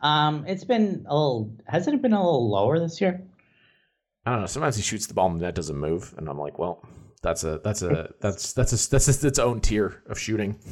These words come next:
Speaker 1: We, we should have, I should have looked this up before the pod, but, uh, I am kinda curious where he is in our consistency metrics in terms of his shooting. Um, that'd be very interesting with Giannis. Uh,
Speaker 2: I would just be more interested in seeing the improvement over the years.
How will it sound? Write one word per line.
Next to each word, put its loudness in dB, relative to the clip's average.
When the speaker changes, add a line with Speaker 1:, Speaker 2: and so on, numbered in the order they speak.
Speaker 1:
We, 2
we 0
should 0
have, 0
I 2
should 0
have 2
looked 0
this -6
up -4
before -8
the -10
pod, -4
but, -6
uh, 2
I 2
am 2
kinda 0
curious 0
where 0
he 0
is -2
in -4
our -2
consistency -4
metrics -6
in -4
terms -2
of 0
his -2
shooting. -2
Um, 2
that'd 4
be 4
very 4
interesting -4
with -4
Giannis. -2
Uh, -2
Speaker 2:
I 2
would 4
just 2
be 0
more 4
interested 0
in -2
seeing -2
the -4
improvement -4
over -10
the -12
years. -10